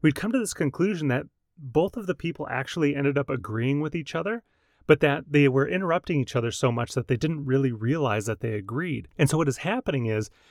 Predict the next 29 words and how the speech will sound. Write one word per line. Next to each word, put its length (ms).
people 240
are 60
basically 480
driving 500
to 140
the 80
same 320
destination, 800
but 80
they're 120
taking 440
two 160
different 320
roads 320
to 100
get 280
there. 280
But 140
when 160
they 140
see 400
that 180
the 80
other 140
person's 400
taking 340
this 240
other 260
road, 560